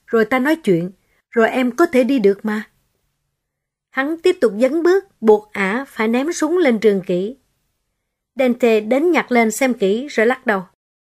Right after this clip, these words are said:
Hắn nói, "Súng giả hả? Thế này thì khác gì tự sát kia chứ." Hắn lắc đầu ra vẻ không bằng lòng với vẻ gần như trìu mến.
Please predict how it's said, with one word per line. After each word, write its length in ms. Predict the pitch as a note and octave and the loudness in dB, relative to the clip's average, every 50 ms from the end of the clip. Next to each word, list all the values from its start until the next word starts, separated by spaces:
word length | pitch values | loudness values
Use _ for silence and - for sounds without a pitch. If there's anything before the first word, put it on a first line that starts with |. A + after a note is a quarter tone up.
| _ _ _ _ _ _ | _ _ _ _ _ _
Hắn 220 | - C4 C#4+ D4 | -4 -4 -2 0
nói, 240 | D4 C4+ C#4 D#4+ F#4 - _ _ _ _ _ _ _ _ _ _ | -2 -2 -4 -6 -10 -14 _ _ _ _ _ _ _ _ _ _
"Súng 300 | - - - D#4+ D#4+ C4+ | -2 0 4 4 6 4
giả 160 | G#3+ E3 F3 G3+ | 4 2 2 0
hả? 300 | G3 G3 F3 F#3 - _ _ _ _ _ _ _ _ _ | -2 -4 -6 -6 -8 _ _ _ _ _ _ _ _ _
Thế 140 | - D#4+ D#4+ | 0 0 2
này 220 | C#4+ A3 F#3 F3 E3+ | 2 2 2 0 0
thì 100 | - G3+ | 0 -2
khác 260 | F3+ - C#4 D#4 - - | 0 0 -2 -4 0 2
gì 120 | A3+ G3+ | 2 2
tự 240 | - G3 F#3 F#3+ A3 | 4 4 4 4 2
sát 280 | G#3+ - D#4+ D#4+ D#4+ | 2 0 0 -2 0
kia 120 | - B3+ A#3+ | 0 0 0
chứ." 220 | A#3+ - D4+ D4 - _ _ _ _ _ _ _ _ _ _ _ _ _ _ _ _ _ _ | 2 2 0 0 0 _ _ _ _ _ _ _ _ _ _ _ _ _ _ _ _ _ _
Hắn 200 | _ C#4+ D4+ E4 | _ -4 -2 0
lắc 200 | F#4+ F#4 F4 - | -2 -2 0 0
đầu 160 | B3 A3 G#3+ | 2 2 2
ra 100 | A3+ A#3+ A#3+ | 2 2 2
vẻ 160 | G#3+ G#3 A3+ B3 | 2 2 2 2
không 220 | - C#4+ C4+ A#3 | 0 0 0 0
bằng 140 | G#3+ G3 G3 | 0 0 0
lòng 300 | G3 F#3+ F#3 G3 G#3+ A3 | -2 -2 -2 -4 -4 -2
với 120 | C#4 D4+ | 0 2
vẻ 140 | C4+ B3 A#3+ | 4 2 2
gần 240 | A#3 A3+ G#3 G3+ G3+ | 2 0 0 2 2
như 120 | A3 A3+ - | 0 0 2
trìu 160 | - G#3 F#3+ F#3 | 2 0 0 2
mến. 300 | F#3+ G3+ A3 A#3+ D#4+ | 0 -2 -4 -6 -8